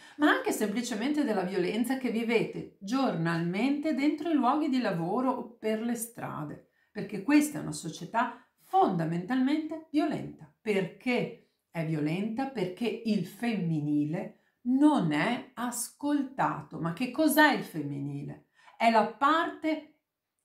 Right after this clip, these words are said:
sottile dell'umanità. Viene vista come inutile. E a riprova di questo, e mi assumo la responsabilità di quello che sto dicendo,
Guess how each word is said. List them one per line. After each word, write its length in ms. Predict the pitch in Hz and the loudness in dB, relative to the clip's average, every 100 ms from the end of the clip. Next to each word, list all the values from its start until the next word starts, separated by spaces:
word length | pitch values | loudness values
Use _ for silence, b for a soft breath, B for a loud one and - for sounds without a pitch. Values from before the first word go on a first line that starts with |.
| _ | _
sottile 1300 | - - 294 - - - 330 247 165 143 143 - _ _ _ _ _ _ _ _ _ _ _ _ _ _ | -6 2 2 2 -2 2 4 4 2 -2 -6 -14 _ _ _ _ _ _ _ _ _ _ _ _ _ _
dell'umanità. 1040 | 185 202 180 175 170 165 - 131 - - _ _ _ _ _ _ _ b b b b - | 0 2 2 0 0 -2 -4 -8 -8 -14 _ _ _ _ _ _ _ b b b b 2
Viene 400 | 247 330 202 180 | 6 6 4 0
vista 680 | 240 302 - - 370 370 - | 4 4 2 -2 -4 -4 -6
come 680 | 302 254 233 311 370 370 - | -2 0 2 0 0 -6 -8
inutile. 920 | 392 381 240 - 170 147 147 - - _ _ _ B B - | -4 0 0 0 -4 -4 -6 -12 -18 _ _ _ B B 0
E 160 | 240 | 2
a 140 | 214 214 | 6 6
riprova 560 | 214 226 269 320 196 | 4 4 6 6 4
di 160 | 165 170 | 0 -2
questo, 840 | 269 262 175 - - 160 156 160 | -2 -2 -2 -6 -10 -8 -8 -6
e 80 | 214 | -6
mi 160 | 185 175 | -4 -4
assumo 480 | 175 - 285 220 | -4 0 2 4
la 140 | 165 160 | 2 0
responsabilità 880 | 165 - 151 160 180 170 160 220 170 | -2 -4 -4 -2 -2 -2 0 2 2
di 140 | 160 | 2
quello 240 | 180 165 165 | -2 -4 -4
che 80 | |
sto 200 | 170 - | -8 -8
dicendo, 960 | 170 180 - 165 135 139 156 233 254 - | -6 -6 -6 -6 -4 -2 -2 -2 -4 -12